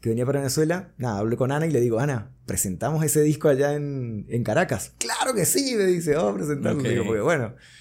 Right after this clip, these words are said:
Speaker 1: está genial y además para mí es como algo cabalístico también, ¿no?
Speaker 2: <laughs>
Speaker 1: O sea, como que, coño, qué cool poder preestrenar ese disco acá en,
Speaker 2: Claro.
Speaker 1: en Caracas, ¿no? Y que, y que como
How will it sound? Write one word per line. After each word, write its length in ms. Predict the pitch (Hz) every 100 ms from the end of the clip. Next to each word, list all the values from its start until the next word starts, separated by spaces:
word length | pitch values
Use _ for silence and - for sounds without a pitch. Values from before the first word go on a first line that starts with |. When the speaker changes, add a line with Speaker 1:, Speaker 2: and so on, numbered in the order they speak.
| - - _
Speaker 1:
está 300 | 110 - 139
genial 420 | 151 151 190 214
y 60 | 139
además 240 | 123 135
para 220 | 143 139
mí 140 | 131 170
es 80 | 170
como 280 | 160 120
algo 180 | 127 139
cabalístico 640 | 143 120 139 190 - 113 107
también, 440 | 110 117 113 104
¿no? 100 | 120
Speaker 2:
<laughs> 80 | 190
Speaker 1:
O 40 |
sea, 240 | 143 123 110
como 200 | 113 104
que, 320 | 104 98 - _ _ _ -
coño, 300 | 139 117 101
qué 160 | 127
cool 320 | 127 156 170
poder 440 | 165 127 123 139 - - - _ _ _ _ -
preestrenar 680 | 160 156 - 135 139 160
ese 160 | 160 135
disco 260 | 135 131 139
acá 260 | 127 127
en, 100 | 131
Speaker 2:
Claro. 440 | 127 117 107 110 90 - -
Speaker 1:
en 100 | 117
Caracas, 480 | 110 143 123 101 98
¿no? 160 | 135
Y 80 | 160
que, 260 | 120 107 98
y 100 | 104
que 460 | - 101 95 92 101 _ _ _ _ _ -
como 440 | 104 101 95 -